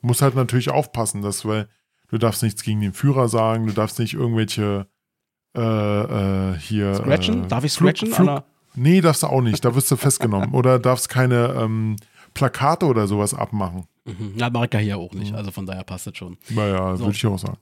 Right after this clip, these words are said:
Speaker 2: Ja, und heute eigentlich das wichtigste Ereignis: heute vor fünfundzwanzig Jahren, neunzehnhundertsiebenundneunzig, Prinzessin Diana, Di, also Prin-,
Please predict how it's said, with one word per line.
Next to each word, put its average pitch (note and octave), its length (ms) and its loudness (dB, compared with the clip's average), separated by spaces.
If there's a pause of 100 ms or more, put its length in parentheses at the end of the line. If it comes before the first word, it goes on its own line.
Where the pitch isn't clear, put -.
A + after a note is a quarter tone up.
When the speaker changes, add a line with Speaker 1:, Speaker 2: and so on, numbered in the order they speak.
(100)
Speaker 2:
Ja, G#2+ 120 -8
und C3+ 200 -4
heute F#3 320 2
eigentlich F3 180 0
das C#3 160 0
wichtigste F3 360 0
Ereignis: C3+ 360 2
heute E3 220 0
vor D#3 120 -4
fünfundzwanzig C#3 600 -2
Jahren, C#3 240 2
neunzehnhundertsiebenundneunzig, C3+ 1120 -2
Prinzessin C#3+ 580 -2
Diana, B2+ 520 2
Di, B2 360 -4
also A2 160 -10
Prin-, G#2+ 280 -10